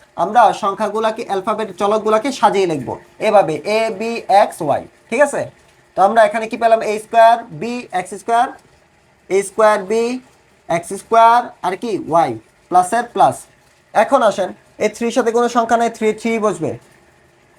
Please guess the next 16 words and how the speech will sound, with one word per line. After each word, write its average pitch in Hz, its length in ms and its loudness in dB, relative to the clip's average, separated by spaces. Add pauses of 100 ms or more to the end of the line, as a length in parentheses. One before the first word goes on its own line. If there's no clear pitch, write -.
(560)
প্রথমে 220 260 2
ফার্স্ট 196 180 2
ব্র্যাকেটের 214 280 0
কাজটা 226 240 2
করে 226 220 0
নিতে 226 120 -2
হবে, 220 160 2
বি 220 180 -4
ওয়াই 208 260 4
স্কয়ার 214 260 2
আছে, 214 180 0
তার 208 180 -2
মানে 220 180 -4
কি? 233 280 -12 (360)
বি 214 340 -6
ওয়াই 208 480 4